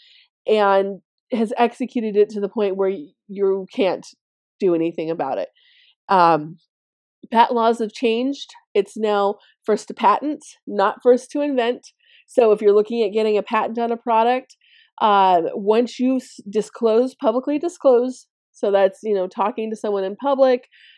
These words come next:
talking online, any kind of public disclosure of your patent,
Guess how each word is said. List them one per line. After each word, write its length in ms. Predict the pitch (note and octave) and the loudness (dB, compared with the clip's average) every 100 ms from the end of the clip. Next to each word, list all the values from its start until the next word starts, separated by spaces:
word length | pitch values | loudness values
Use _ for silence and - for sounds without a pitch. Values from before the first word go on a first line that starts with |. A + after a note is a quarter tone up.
| _ | _
talking 360 | - F3+ F#3+ F3+ | 2 2 2 -2
online, 760 | E3+ G3 B3 C4 A#3+ A#3 A#3 A#3 _ _ _ _ _ _ _ G3+ | -2 -2 0 2 2 2 0 -4 _ _ _ _ _ _ _ -8
any 200 | A3+ C#4+ | -2 -2
kind 160 | C#4+ D4+ | 0 -2
of 80 | |
public 260 | C#4+ C4 B3 | -2 0 0
disclosure 480 | A#3+ - G#3+ G#3 A3 | -2 -2 0 2 0
of 80 | G#3 | -2
your 100 | G3 | -2
patent, 420 | A3 G3+ A3+ | -2 -4 -6